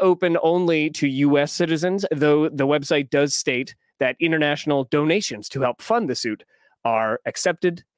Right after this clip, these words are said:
and appreciated. Now, this is a picture of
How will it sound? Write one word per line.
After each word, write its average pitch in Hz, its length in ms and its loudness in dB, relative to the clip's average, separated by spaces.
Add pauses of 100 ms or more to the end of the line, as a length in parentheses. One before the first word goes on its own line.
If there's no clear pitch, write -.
and 131 340 0 (260)
appreciated. 92 760 -8 (2250)
Now, 175 320 2
this 190 300 0
is 180 100 0
a 165 80 2
picture 165 440 0
of 147 460 0